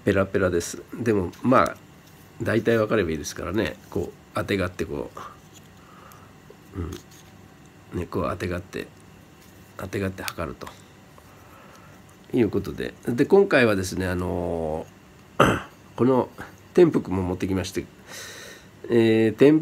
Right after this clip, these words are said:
覆に使えそうな竹を、えー、まあ、買ってきたわけです。ね、では、まあ、ちょっとご覧いただいて、えー、コメリ、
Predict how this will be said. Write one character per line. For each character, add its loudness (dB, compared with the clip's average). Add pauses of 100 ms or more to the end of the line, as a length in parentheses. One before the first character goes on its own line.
(100)
覆 4
に 2
使 0
え 2
そ 2
う 0
な 0
竹 0
を、 2 (300)
え -4 (260)
ー、 -4
ま 0
あ、 -6 (1120)
買 -6
っ -8
て -8
き -12
た -2
わ -2
け -10
で -12
す。 -10 (2500)
ね、 -2
で -2
は、 -2
ま -4
あ、 -6
ち -6
ょ -2
っ -4
と -8 (200)
ご -2
覧 -2
い -4
た -6
だ -4
い -6
て、 0 (2250)
え 12
ー、 6
コ 10
メ 12
リ、 8